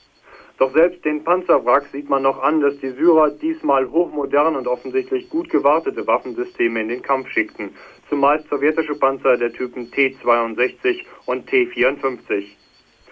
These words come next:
Doch wenn auch die Israelis jetzt die militärische Initiative ergriffen haben, so machten die Syrer gestern Abend deutlich, dass sie den Kampf noch nicht aufgegeben haben.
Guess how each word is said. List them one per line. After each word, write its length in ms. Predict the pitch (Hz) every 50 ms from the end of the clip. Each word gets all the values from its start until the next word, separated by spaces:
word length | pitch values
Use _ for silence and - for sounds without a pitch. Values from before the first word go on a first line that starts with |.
| - - - - - - - -
Doch 140 | 131 139
wenn 100 | 156 175
auch 140 | 180 190 185
die 140 | - 165 160
Israelis 600 | 165 165 - 143 147 156 170 185 180 151 143 -
jetzt 240 | 135 139 139 - -
die 60 | 143
militärische 640 | 135 139 139 139 143 160 160 156 135 135 - 127
Initiative 640 | 123 120 120 113 - - 123 120 - - 160 160 160
ergriffen 420 | 147 143 127 135 156 151 - 143 147
haben, 340 | 151 143 147 156 151 147 - - - - - -
so 80 | 127 135
machten 340 | 139 143 139 - - - 143
die 120 | 139 139
Syrer 360 | 131 139 170 190 180 175 156
gestern 300 | 147 143 143 147 - 139
Abend 360 | 139 139 151 160 147 135 120 -
deutlich, 440 | 120 123 131 139 151 156 151 - - - - _ _
dass 160 | - 131 -
sie 80 | 147 143
den 160 | 143 139 143
Kampf 280 | 143 147 151 156 143 -
noch 200 | 139 139 139 139
nicht 260 | 131 120 117 117 -
aufgegeben 680 | - 117 131 139 139 - 123 113 110 110 107 107 107 -
haben. 260 | 107 107 104 104